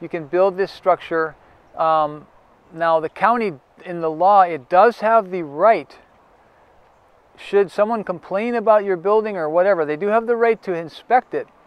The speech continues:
And if they find that it's not structurally sound, they technically have the right to ask you to either modify it or take it,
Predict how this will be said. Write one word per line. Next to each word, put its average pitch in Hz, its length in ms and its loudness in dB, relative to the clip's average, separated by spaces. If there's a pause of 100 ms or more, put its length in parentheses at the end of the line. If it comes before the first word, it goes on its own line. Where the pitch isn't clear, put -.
(460)
And 170 160 -8
if 196 200 -4
they 233 140 2
find 240 440 -2
that 175 140 0
it's - 200 -6
not 190 360 0
structurally 202 600 -2
sound, 180 680 -2 (560)
they 180 100 -2
technically 214 560 -4
have 175 200 0
the 165 100 -2
right 165 260 2 (120)
to 151 300 -8
ask 160 380 -2
you 170 180 -6
to 151 360 -8
either 156 260 -8
modify 220 640 2
it 202 40 -2
or 156 120 -6
take 156 240 -8
it, 139 80 -12